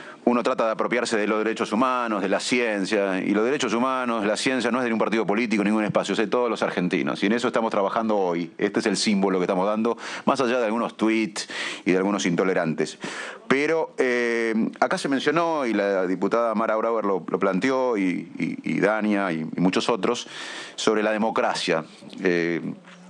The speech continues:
y hace cuarenta años, un radical, Raúl Alfonsín, decía: "Con la democracia se come, se cura y se educa". No lo logramos. No lo logramos. Y hoy la democracia está en peligro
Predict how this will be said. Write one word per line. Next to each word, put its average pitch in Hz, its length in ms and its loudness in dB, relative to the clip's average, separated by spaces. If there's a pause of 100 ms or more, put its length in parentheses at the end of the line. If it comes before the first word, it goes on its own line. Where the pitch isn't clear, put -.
(420)
y 123 280 4
hace 139 320 0
cuarenta 160 400 2
años, 127 580 -4 (1200)
un 117 80 4
radical, 120 560 0 (180)
Raúl 107 220 2
Alfonsín, 113 380 0
decía: 117 420 2
"Con 104 100 2
la 101 60 2
democracia 110 480 0
se - 160 -4
come, 131 380 0
se 107 180 -2
cura 117 240 2
y 107 60 -2
se - 80 -2
educa". 98 240 0
No 143 100 0
lo 170 80 2
logramos. 135 580 -4 (760)
No 131 100 4
lo 147 80 2
logramos. 104 500 0 (440)
Y 143 100 4
hoy 185 160 2
la 156 120 2
democracia 147 580 0
está 139 160 -2
en 131 120 0
peligro 139 600 0